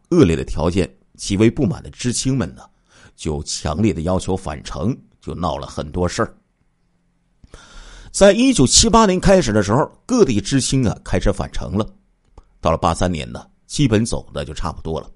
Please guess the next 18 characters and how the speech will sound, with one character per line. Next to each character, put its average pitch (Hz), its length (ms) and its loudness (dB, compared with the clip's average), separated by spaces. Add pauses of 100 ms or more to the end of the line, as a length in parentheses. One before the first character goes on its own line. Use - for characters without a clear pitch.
(920)
这 285 240 8
种 73 200 -2
时 71 220 -8
候 62 240 -8
啊， - 140 -20 (480)
有 76 200 -4
一 76 60 -4
些 82 200 -4
知 101 180 -4
青 120 260 0 (460)
却 69 220 -8
反 - 360 -6 (140)
其 - 340 0
道 151 300 4 (400)
而 80 180 -4
行 90 280 -2
之 98 160 0
了， 101 160 0